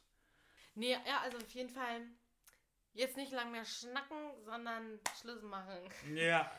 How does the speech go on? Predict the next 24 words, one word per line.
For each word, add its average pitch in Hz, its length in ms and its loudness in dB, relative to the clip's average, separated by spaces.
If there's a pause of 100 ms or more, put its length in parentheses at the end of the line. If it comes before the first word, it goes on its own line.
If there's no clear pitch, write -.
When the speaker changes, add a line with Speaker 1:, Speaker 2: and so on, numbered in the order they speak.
(100)
Speaker 2:
wir 143 80 -2
Speaker 1:
Ich 135 80 0
Speaker 2:
sind 254 60 6
Speaker 1:
hoffe, 247 180 4
Speaker 2:
auf - 80 4
Speaker 1:
wir 233 100 8
haben 233 140 8
Speaker 2:
dem 233 80 2
Speaker 1:
euch 226 60 4
Speaker 2:
Weg. 247 100 10
Speaker 1:
vielleicht, 220 200 -2 (500)
<laughs> - 0 -
ah, - 1700 -4
ja. - 0 -
<laughs> - 200 0 (840)
Nee, 202 360 -4
ich 214 140 -2
hoffe, 233 240 0
wir 220 100 0
haben 214 120 0
euch 208 280 -4
ein 208 120 -8
bisschen 214 300 -8
irgendwie 202 440 -6